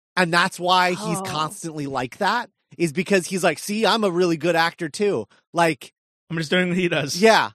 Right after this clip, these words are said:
Speaker 2: Interesting.
Speaker 3: That's
Speaker 2: That is
Speaker 3: crazy.
Speaker 1: Yeah, Jackson Rathbone, I just, I've never seen him in anything that I like. I just, I think he's bad, and it sucks
Speaker 3: Hmm.
Speaker 1: that he has a career. <laughs> That's what I,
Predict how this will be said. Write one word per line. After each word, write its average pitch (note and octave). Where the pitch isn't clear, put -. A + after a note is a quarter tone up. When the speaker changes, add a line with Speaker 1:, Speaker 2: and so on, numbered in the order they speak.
Speaker 2:
Interesting. B3+
Speaker 3:
That's A#2+
Speaker 2:
That G#3+
is G3
Speaker 3:
crazy. A2+
Speaker 1:
Yeah, A#2+
Jackson C4+
Rathbone, F3+
I G3+
just, C#3+
I've F3
never D3
seen C3+
him B2+
in A#2
anything C3+
that D3
I C#3+
like. D3
I C3+
just, C3+
I C#3+
think E3+
he's D3+
bad, F#2+
and G#2+
it C3
sucks B2
Speaker 3:
Hmm. C#3
Speaker 1:
that A2+
he B2
has A#2+
a C#3
career. B2
<laughs> -
That's G3
what F3+
I, D3+